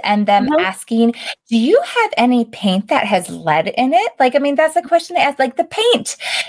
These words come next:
Speaker 1: in
Speaker 2: Yeah.
Speaker 1: your child's room, and yet there is lead in beauty products.
Speaker 2: Yes,
Speaker 1: Okay.
Speaker 2: it should not be on your walls because you might ingest it, but it can absolutely be on your face,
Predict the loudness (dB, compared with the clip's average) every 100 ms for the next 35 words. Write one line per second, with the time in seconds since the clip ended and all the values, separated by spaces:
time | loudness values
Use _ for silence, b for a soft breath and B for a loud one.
0 | -2 0 0 0 0 0 -2 0 0 0
1 | -2 0 0 0 -4 B B 0 2 2
2 | 2 0 0 0 0 -4 -6 -2 0 2
3 | 0 0 -2 -4 -6 B B B _ -4
4 | 0 0 0 -4 -6 -8 _ _ _ _
5 | -20 _ _ _ _ 0 0 0 -2 -4
6 | -4 -4 -2 -2 -2 _ 0 2 2 -2
7 | -4 -2 -2 0 0 2 2 2 2 2
8 | 2 2 4 4 2 0 -6 -10 -12 -16
9 | _ B B B -4 0 0 2 2 2
10 | 2 0 -2 0 2 2 2 -2 -2 -2
11 | 0 0 2 2 2 2 2 2 0 -2
12 | 0 2 0 -6 -10